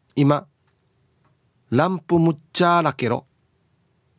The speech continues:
うん、これダンプムッチャーだな。前はヤマッチャーだったさね。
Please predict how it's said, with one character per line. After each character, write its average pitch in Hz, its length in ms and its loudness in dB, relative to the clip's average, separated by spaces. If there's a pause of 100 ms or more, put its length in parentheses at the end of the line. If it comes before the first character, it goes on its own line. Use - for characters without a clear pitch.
(480)
う 107 60 -6
ん、 95 40 -10
こ 104 80 -8
れ 95 80 -8
ダ 117 140 0
ン 185 120 -2
プ - 140 -2
ム 190 120 2
ッ - 40 -2
チ - 200 -2
ャ 165 60 2
ー - 20 -2
だ 156 100 -4
な。 - 100 -14 (1160)
前 156 240 2
は 185 120 4
ヤ 170 120 4
マ 175 200 2
ッ 156 60 -8 (220)
チ 190 100 0
ャ 180 140 4
ー 175 60 0
だ 143 80 0
っ - 100 -18
た 143 100 -2
さ 113 220 -2
ね。 98 280 -4